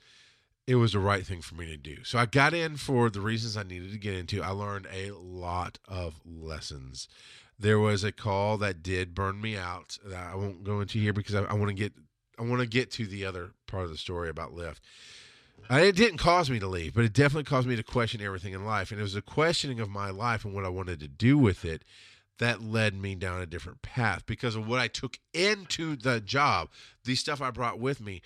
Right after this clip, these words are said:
the lessons I had to learn to let go of a lot of burdens and deal with a lot of shit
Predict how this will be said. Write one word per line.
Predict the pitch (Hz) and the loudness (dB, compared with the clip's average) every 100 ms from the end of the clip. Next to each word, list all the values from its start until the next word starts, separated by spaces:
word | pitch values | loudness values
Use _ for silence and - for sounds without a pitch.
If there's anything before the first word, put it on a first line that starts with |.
| - - | -20 -4
the | 113 | 4
lessons | 147 139 120 | 4 4 2
I | |
had | 117 107 | 2 2
to | |
learn | 110 117 117 | 2 2 0
to | 113 | -2
let | 110 117 113 | 0 0 2
go | |
of | 113 | 0
a | 101 | 0
lot | 95 101 | -2 -4
of | 95 | -6
burdens | 104 107 98 76 | -2 -2 -2 -6
and | 78 80 | -10 -8
deal | 98 101 | -4 -2
with | 90 | -4
a | |
lot | 87 85 87 | -4 -4 -4
of | 85 | -2
shit | - 127 107 - | 0 2 2 0